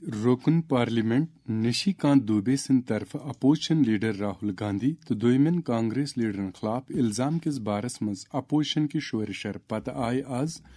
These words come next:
لوک سبھایہ ہٕنٛز دۄہٕچ کاروٲیی ملتوی کرنہٕ۔ نشی کانت دوبے یَن دۄہرٲو وقفہٕ صفرس دوران راتٕکۍ تِم الزام زِ امریکہس منٛز سرگرم اکھ سرمایہ کار چھُ اکھ غٲر مُلکی میڈیا پلیٹ فارم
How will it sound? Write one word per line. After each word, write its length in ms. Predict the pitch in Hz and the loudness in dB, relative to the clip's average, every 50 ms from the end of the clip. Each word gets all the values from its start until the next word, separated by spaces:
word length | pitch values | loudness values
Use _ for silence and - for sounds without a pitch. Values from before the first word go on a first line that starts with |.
| - - _ _ - | -20 -20 _ _ -2
لوک 440 | 110 104 104 120 139 165 165 - - | 0 0 2 2 0 0 -2 -4 -6
سبھایہ 380 | - - 139 120 123 123 123 | -6 -4 -2 -2 -2 -2 -2
ہٕنٛز 300 | 117 - 123 110 98 95 | -2 -2 -4 -6 -4 -4
دۄہٕچ 280 | 113 110 131 160 - - | -6 -6 -6 -6 -8 -8
کاروٲیی 580 | - 113 104 98 95 92 92 95 95 95 104 110 | -8 -6 -6 -6 -6 -6 -8 -8 -8 -8 -6 -2
ملتوی 440 | 127 139 143 127 - - 95 87 92 | 0 0 0 0 -2 -6 -10 -10 -10
کرنہٕ۔ 420 | 90 - 117 113 107 104 107 107 - - _ _ _ _ _ - - - - _ _ - | -8 -4 -2 -2 0 0 0 -2 -2 -6 _ _ _ _ _ -20 -20 -20 -20 _ _ 2
نشی 300 | 117 120 113 - - 170 | 2 2 2 2 0 -2
کانت 280 | 160 - 156 165 180 139 | 0 0 0 0 0 -2
دوبے 440 | 113 104 104 107 107 101 98 110 117 | -4 -6 -4 -2 -2 0 0 0 0
یَن 380 | 127 143 147 147 151 147 120 | 2 4 4 2 2 0 0
دۄہرٲو 460 | 113 107 101 98 101 98 95 107 139 151 _ _ _ _ _ _ _ - | -2 -2 -2 -2 -4 -4 -4 -4 -6 -8 _ _ _ _ _ _ _ -2
وقفہٕ 380 | 107 117 131 131 - - 143 | 0 0 0 0 0 0 -2
صفرس 500 | 135 - - 131 123 - 175 180 156 131 | 0 0 -2 -4 -2 0 0 -2 0 2
دوران 300 | 131 127 127 135 139 139 | 0 0 2 0 0 -2
راتٕکۍ 420 | 117 113 110 110 104 - 113 - - | -2 -4 -6 -6 -6 -6 -8 -8 -4
تِم 160 | - 104 101 101 - - | -2 -2 -2 -2 -2 -2
الزام 500 | 147 123 110 98 - 110 107 107 127 156 165 - - - _ _ - | 0 0 0 0 -2 -4 -4 -4 -4 -4 -6 -8 -14 -20 _ _ -2
زِ 140 | 110 120 131 | 0 0 2
امریکہس 580 | 113 117 127 143 156 - - 151 160 165 - | 2 2 0 0 -2 -2 -2 -2 -2 -2 -2
منٛز 160 | 180 180 170 - | -2 -2 -2 -2
سرگرم 480 | - 127 120 110 120 123 139 151 147 | -2 -2 -2 0 0 0 0 2 0
اکھ 180 | 123 117 - - | 0 -4 -6 -8
سرمایہ 420 | - 117 107 107 104 104 101 98 | -6 -4 -2 -2 -2 -2 -4 -4
کار 240 | 92 - 117 117 127 | -6 -6 -6 -6 -6
چھُ 180 | 127 - - 127 | -6 -6 -8 -8
اکھ 300 | 113 104 98 101 - 127 | -6 -8 -8 -4 -2 -2
غٲر 180 | 143 151 147 | 0 0 0
مُلکی 340 | 151 123 110 101 - - 101 | 0 0 0 -2 -4 -4 -2
میڈیا 340 | 98 98 101 98 101 101 95 | -2 -2 -2 -2 -4 -4 -6
پلیٹ 360 | - - 101 101 107 104 - | -6 -6 -4 -4 -4 -6 -6
فارم 280 | - 127 131 143 165 | -4 -2 0 0 0